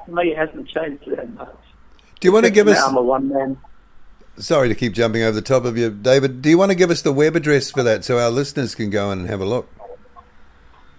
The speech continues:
Speaker 1: It's Mad Daily, and that's M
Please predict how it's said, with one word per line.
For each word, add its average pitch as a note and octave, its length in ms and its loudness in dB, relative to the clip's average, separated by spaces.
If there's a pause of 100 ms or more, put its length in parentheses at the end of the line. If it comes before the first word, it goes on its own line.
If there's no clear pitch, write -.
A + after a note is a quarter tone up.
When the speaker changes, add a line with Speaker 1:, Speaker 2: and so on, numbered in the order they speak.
Speaker 1:
It's - 180 -2 (260)
Mad F3+ 580 0 (320)
Daily, C3 640 -2 (200)
and B2+ 160 -10
that's - 220 -6 (200)
M E3+ 300 -4